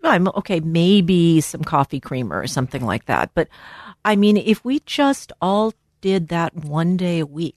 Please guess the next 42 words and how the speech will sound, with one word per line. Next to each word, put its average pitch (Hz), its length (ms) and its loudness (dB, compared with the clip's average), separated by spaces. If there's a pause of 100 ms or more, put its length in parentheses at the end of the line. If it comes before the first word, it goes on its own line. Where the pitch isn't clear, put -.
(120)
we 170 160 -6
would 160 200 -4
make 147 300 -8 (100)
a 127 80 -8
big 180 400 -6
dent - 440 -10 (680)
in 151 440 2 (300)
the, 143 300 2 (720)
uh, 151 220 0 (180)
in 160 140 2
the 156 60 2
demand. 156 560 0 (120)
And 151 140 4
if - 80 -4
we 175 80 0
make 170 180 0
a 151 60 -4
big 185 280 -4
dent, 190 420 -2 (280)
and 170 100 0
we 131 80 -2
might 110 260 -10
learn 247 220 2
something 135 480 -6
that - 140 -6
we 143 120 -2
li-, 170 260 -2
uh, 143 160 0
that 139 200 -4
we 147 80 -4
like 226 400 0
and 156 300 -2
improve - 840 -2 (100)
our 196 380 0
own 185 480 0 (340)
diet, 139 400 0
because 160 360 -6
the 160 80 -6
more 175 300 0
plant-based 175 920 -10
your 151 100 -8
diet, 113 520 -10